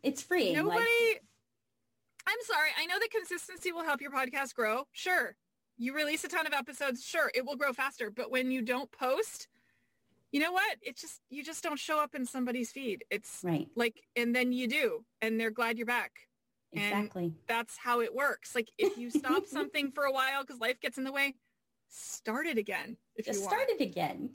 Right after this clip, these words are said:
Speaker 1: <laughs>
Speaker 2: Yeah,
Speaker 1: That's
Speaker 2: just start
Speaker 1: all.
Speaker 2: it again. Nobody gives a shit. <laughs> You're not that special.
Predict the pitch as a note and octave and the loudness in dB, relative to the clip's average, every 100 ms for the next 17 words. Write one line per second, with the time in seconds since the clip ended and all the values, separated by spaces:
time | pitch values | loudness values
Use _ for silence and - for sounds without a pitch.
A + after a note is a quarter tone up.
0 | - _ D4+ D4 E4 A4+ B4+ C5 C5+ A#4+ | -12 _ 4 4 2 0 0 0 0 0
1 | D4+ - G#3+ - _ G4 B4 C5+ C5+ F#4 | 0 -2 -2 -10 _ 0 4 4 2 2
2 | C#5 C#5+ D5 - B4 - - - - - | 2 0 -2 0 0 -2 -2 -4 -8 -6
3 | E4+ B4 - C5+ C#5+ C#5+ D5 D#5 C#5 - | -4 -2 2 4 4 4 2 4 2 0
4 | - A#4 - B4 D#4+ | 2 2 4 4 4